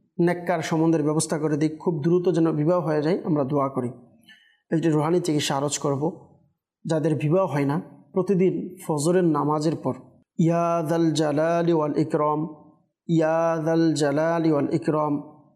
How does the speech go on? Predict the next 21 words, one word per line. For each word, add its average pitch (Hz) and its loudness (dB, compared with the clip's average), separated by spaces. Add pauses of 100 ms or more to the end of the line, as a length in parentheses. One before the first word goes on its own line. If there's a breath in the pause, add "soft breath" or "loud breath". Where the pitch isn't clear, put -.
(140)
ইয়া 160 2
যাল 156 2
জালালি 147 0
ওয়াল 143 2
ইকরাম", 139 -2 (680)
তিনশত 196 2
বারো 147 0
বার 143 0
পাঠ 131 -4
করবেন। - -8 (960)
প্রতিদিন 156 2
ফজরের 151 0
নামাজের 147 0
পর 143 -4 (460)
তিনশত 202 2
বারো 156 0
বার 147 -2 (300)
এই 160 2
ওয়াজিফাটি 139 0
পাঠ 131 -6
করবেন। 123 -4